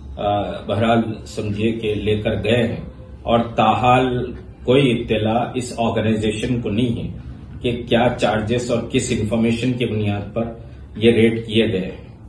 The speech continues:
दरअसल ये है कि भारतीय जनता पार्टी और आरएसएस ये नहीं चाहती कि मुसलमानों की,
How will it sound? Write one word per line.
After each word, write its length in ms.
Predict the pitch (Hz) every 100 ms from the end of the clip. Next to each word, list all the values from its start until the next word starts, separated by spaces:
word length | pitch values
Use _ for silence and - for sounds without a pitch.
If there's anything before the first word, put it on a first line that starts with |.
| - - - - -
दरअसल 760 | 139 151 151 151 151 147 - 120
ये 300 | 113 127 143
है 240 | 139 135
कि 500 | 135 151 143 139 120
भारतीय 440 | 113 110 - 135 117
जनता 240 | 113 113
पार्टी 720 | 110 107 98 - 117 - - 104
और 220 | 107 -
आरएसएस 840 | 110 110 107 - 117 - - - - - - - -
ये 100 | 113
नहीं 280 | 117 120 151
चाहती 440 | 135 113 110 127 123
कि 100 | 117
मुसलमानों 600 | 110 117 110 107 113 127
की, 460 | 117 117 113 113